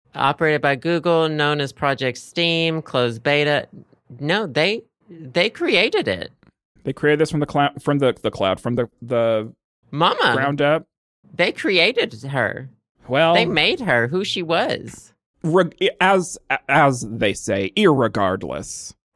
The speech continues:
Speaker 2: of that.
Speaker 1: <laughs> Uh,
Speaker 2: Um,
Speaker 1: yeah, it's, um, it's sad.
Speaker 2: Yeah.
Speaker 1: But yeah, it's, one thing I guess you can say is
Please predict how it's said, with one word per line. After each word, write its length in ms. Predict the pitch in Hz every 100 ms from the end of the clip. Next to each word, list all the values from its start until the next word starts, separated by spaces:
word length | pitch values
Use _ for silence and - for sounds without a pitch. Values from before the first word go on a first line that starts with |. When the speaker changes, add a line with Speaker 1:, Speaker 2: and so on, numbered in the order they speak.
| -
Speaker 2:
of 140 | - - 165
that. 500 | 90 - - - -
Speaker 1:
<laughs> 40 | - _ _
Uh, 280 | 453 247 269 381 480 - - - - -
Speaker 2:
Um, 160 | 127
Speaker 1:
yeah, 340 | 196 202 196 196
it's, 320 | 208 226 226 226
um, 560 | 202 190 175 165 - - _ _ _ _
it's 200 | 175 160
sad. 580 | - 123 107 107 107 113 117 _ -
Speaker 2:
Yeah. 400 | 127 104 60 58
Speaker 1:
But 340 | 175 165 - -
yeah, 320 | 170 170 160
it's, 480 | 160 175 - - - _ _ _ -
one 360 | 180 185 247 247
thing 180 | 226
I 120 | 190 151
guess 260 | 147 -
you 100 | 139
can 320 | 120 135 117
say 460 | 113 120 104 107 92
is 460 | 117 110 104 -